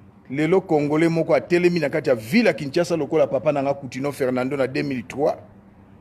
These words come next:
Nga pe natelemaki na deux mille trois. Tobandi komba oyo na Coutinho Fernando, mon père, que je salue. Lelo toza na dix-sept ans ya lutte. Mais okomona batu,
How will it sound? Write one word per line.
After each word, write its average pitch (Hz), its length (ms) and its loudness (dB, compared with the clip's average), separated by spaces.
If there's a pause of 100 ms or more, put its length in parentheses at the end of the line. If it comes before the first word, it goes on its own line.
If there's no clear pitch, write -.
(160)
Nga 143 200 4
pe 151 140 -2
natelemaki 147 640 -2
na 127 120 -2
deux 143 180 -2
mille 143 260 -4
trois. 131 400 0 (1040)
Tobandi 139 460 2
komba 143 320 0
oyo 151 120 4
na 143 120 0
Coutinho 135 400 -6
Fernando, 135 420 0
mon 131 180 -2
père, 170 360 2
que 135 120 -6
je 123 140 -4
salue. 143 440 -2 (160)
Lelo 131 220 -2
toza 147 280 -2
na 135 100 2
dix-sept 151 460 -2
ans 147 60 2
ya 127 160 0
lutte. 175 420 0 (960)
Mais 131 100 0
okomona 156 540 2
batu, 139 580 0